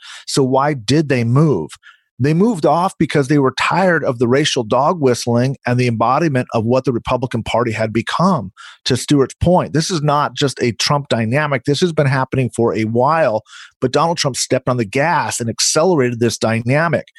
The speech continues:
It becomes socially unacceptable to support Donald Trump because of who he is and who he embodies and where he wants to take the Republican Party. So it was, it was, in many ways, it was a little bit risky because we knew that we were not gonna win a majority of Republican votes by leaning into cultural issues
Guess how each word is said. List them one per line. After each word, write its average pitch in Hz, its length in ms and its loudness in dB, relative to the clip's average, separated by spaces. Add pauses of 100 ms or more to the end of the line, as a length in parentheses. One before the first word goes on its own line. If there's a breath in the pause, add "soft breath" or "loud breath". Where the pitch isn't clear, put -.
(380 loud breath)
It 147 360 0
becomes 151 440 0
socially 156 480 0
unacceptable 139 800 0
to 120 140 -4
support 120 360 -2
Donald 123 280 0
Trump 135 220 -2
because 123 320 0
of 117 100 -2
who 131 180 2
he 110 300 -4
is 131 480 0 (320 loud breath)
and 113 100 2
who 151 160 4
he 135 140 -2
embodies 117 520 0
and 117 80 -4
where 127 140 2
he 131 80 0
wants 120 300 -2
to 110 80 -8
take 123 240 -4
the 117 80 2
Republican 110 540 -2
Party. 139 520 -2 (520 loud breath)
So 151 160 0
it 156 120 2
was, 156 240 0
it 160 80 4
was, 147 240 0
in 147 80 4
many 196 160 4
ways, 151 180 2
it 151 60 -2
was 127 100 -2
a 127 60 2
little 156 240 4
bit 139 100 0
risky 151 420 2
because 135 380 0
we 151 140 2
knew 160 240 4
that 160 120 0
we 151 120 2
were 147 120 2
not 139 220 -2
gonna 139 160 0
win 143 220 2
a - 20 0
majority 143 680 0
of 117 140 0
Republican 117 540 -2
votes 113 240 0
by 117 140 0
leaning 156 600 0
into 156 320 2
cultural 131 540 0
issues 131 540 0